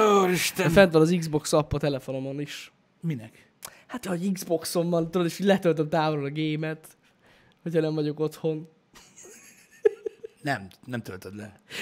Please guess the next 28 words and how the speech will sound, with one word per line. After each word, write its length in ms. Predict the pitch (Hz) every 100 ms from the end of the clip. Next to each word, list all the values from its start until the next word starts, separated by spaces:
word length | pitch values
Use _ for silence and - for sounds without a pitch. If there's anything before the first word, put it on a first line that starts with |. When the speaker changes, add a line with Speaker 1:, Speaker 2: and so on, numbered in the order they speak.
| 254
Speaker 2:
De 80 | 254
amúgy 380 | 226 262 269 254
igen. 440 | 254 147 151 147 - -
Speaker 1:
De 100 | 143
nem 260 | 143 147 139
töltöd 340 | - - 95 92
le. 140 | 104 - - -
Speaker 2:
Hát, 340 | - - - - -
de 120 | 165
amúgy 160 | 180 185
meg 160 | 220
lehetne 220 | 233 147 143
csinálni. 420 | - 143 131 143
Speaker 1:
Meg 120 | 175
lehetne 380 | 165 127 147 135
Speaker 2:
De 60 | 180
Speaker 1:
csinálni, 240 | 160 156
Speaker 2:
nem 100 | 233
Speaker 1:
de 120 | 180
nem 100 | 175
Speaker 2:
szoktam. 100 | -
Speaker 1:
csinálsz 280 | 147 135 -
Speaker 2:
Hát, 260 | 311 - 196
Speaker 1:
ilyet. 80 | 196
Speaker 2:
m-, 220 | - -
hát 240 | 214 233 226
mostanában 560 | 240 - 202 180 165
nem. 160 | 131